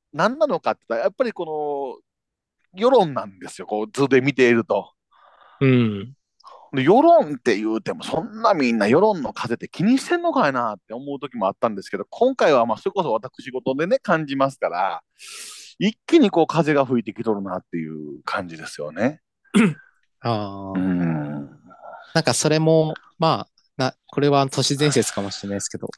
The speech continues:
Speaker 1: ええ、
Speaker 2: 操作されてるっていう話もありますよね。
Speaker 1: ええ。あ、なるほど。それは操作というのは、この見えない手がは-、
Speaker 2: ま-、マス-、マスコミとか、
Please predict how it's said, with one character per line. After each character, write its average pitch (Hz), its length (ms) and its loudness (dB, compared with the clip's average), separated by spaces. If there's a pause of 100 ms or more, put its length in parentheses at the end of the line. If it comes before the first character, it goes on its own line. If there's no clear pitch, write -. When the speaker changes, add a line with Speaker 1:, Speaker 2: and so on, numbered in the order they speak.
(120)
Speaker 1:
え 110 80 6
え、 - 40 8
Speaker 2:
操 196 160 6
作 180 140 8
さ 117 100 2
れ 113 80 0
て 127 140 4
る 131 160 6
っ - 60 -20
て 113 80 2
い - 20 4
う - 40 0
話 107 280 -2
も 104 80 -2
あ 107 40 0
り 104 60 0
ま 104 120 -4
す - 100 -8
よ - 80 -18
ね。 104 60 -14 (400)
Speaker 1:
え - 40 -18
え。 - 640 -6
あ、 92 160 0 (420)
な 113 100 6
る 110 60 8
ほ 107 60 2
ど。 87 280 2
そ - 120 0
れ 120 60 6
は 101 340 6 (160)
操 113 260 -2
作 98 160 -12
と - 120 -16
い 85 40 -8
う 85 40 -8
の 80 100 -8
は、 71 240 -4 (100)
こ 95 120 0
の 80 160 -2
見 120 180 6
え 131 60 6
な 135 100 6
い 95 80 4
手 98 140 -2
が 92 80 4
は-、 - 80 2
Speaker 2:
ま-、 110 60 2
マ - 20 -6
ス-、 - 40 -10 (720)
マ 143 120 0
ス - 100 -6
コ 120 140 -6
ミ 120 140 -6
と 120 100 -6
か、 98 400 -2